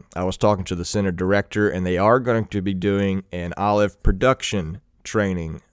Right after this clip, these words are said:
uh, this year. I don't think they've really done one since, um, like, twenty eighteen or twenty seventeen or something.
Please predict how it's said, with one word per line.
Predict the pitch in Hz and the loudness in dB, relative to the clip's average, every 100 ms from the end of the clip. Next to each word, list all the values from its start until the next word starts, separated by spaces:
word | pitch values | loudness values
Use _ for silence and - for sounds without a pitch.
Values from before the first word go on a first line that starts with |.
| _ | _
uh, | 90 87 87 | -8 -6 -2
this | 92 92 98 | -2 -4 -4
year. | 95 80 71 - _ _ _ _ _ _ _ - | -2 -2 -6 -16 _ _ _ _ _ _ _ -20
I | - | -10
don't | 87 98 | -2 0
think | 95 113 | 2 2
they've | 104 98 92 | 2 -2 2
really | 107 104 | 2 2
done | 92 113 127 104 | 2 4 4 2
one | 95 92 | 0 -2
since, | - 98 95 80 - | -4 -2 -2 -4 -8
um, | 87 87 85 82 76 _ | -6 -4 -4 -6 -10 _
like, | 85 82 - | -12 -12 -10
twenty | - 104 101 95 87 | -4 -2 0 0 0
eighteen | 98 110 - 104 104 107 | -2 -4 -4 -2 0 -2
or | 90 | -2
twenty | - 104 | -2 -2
seventeen | 87 - 107 95 104 104 104 101 | -2 0 0 -2 -2 0 0 0
or | |
something. | 92 110 101 107 104 104 | 0 -2 0 0 0 -2